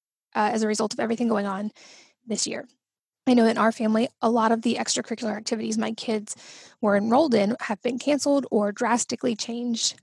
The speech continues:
this year. And this led to us adapting, and I f-, figured out a few methods that seemed to be really beneficial, and I wanted to share them with you.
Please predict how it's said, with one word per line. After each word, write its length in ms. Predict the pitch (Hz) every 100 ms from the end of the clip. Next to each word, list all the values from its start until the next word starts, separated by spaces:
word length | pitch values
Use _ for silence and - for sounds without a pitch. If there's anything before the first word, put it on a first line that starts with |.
| _ _ _ -
this 280 | 220 208
year. 180 | 214 190
And 240 | - 220 214
this 340 | 233 - - -
led 180 | 220 -
to 120 | 214
us 220 | - - - - - -
adapting, 560 | 233 202 - - 359 381
and 80 | 226
I 60 |
f-, 260 | 226 - - -
figured 260 | 262 247
out 120 | 240
a 40 | 214
few 460 | - 208 220 220
methods 400 | 247 202 226 208
that 160 | 214 -
seemed 180 | 214 208
to 60 | 208
be 320 | 208 202 - _
really 160 | 240 220
beneficial, 400 | 233 208 202 240
and 80 | 208
I 60 |
wanted 220 | 202 226 220
to 80 |
share 180 | 220 254
them 100 | 240
with 160 | 233
you. 100 | 277